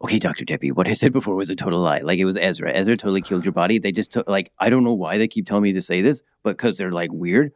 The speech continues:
but, like, I just really wanted to, you to get a body because for some reason they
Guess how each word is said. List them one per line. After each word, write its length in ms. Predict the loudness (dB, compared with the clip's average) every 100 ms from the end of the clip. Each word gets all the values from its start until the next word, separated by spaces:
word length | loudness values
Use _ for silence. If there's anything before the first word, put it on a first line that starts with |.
| _ -6
but, 180 | -4 -4
like, 200 | -6 -6
I 60 | -6
just 260 | -4 -4 -2
really 240 | 0 0
wanted 340 | 0 0 -2 -4
to, 120 | -6
you 180 | 0 0
to 100 | 0
get 160 | -4 -6
a 40 |
body 460 | -4 0 4 4 2 _ -6
because 240 | -4 -4
for 80 | -6
some 180 | 0 2
reason 260 | 2 2 2
they 180 | 0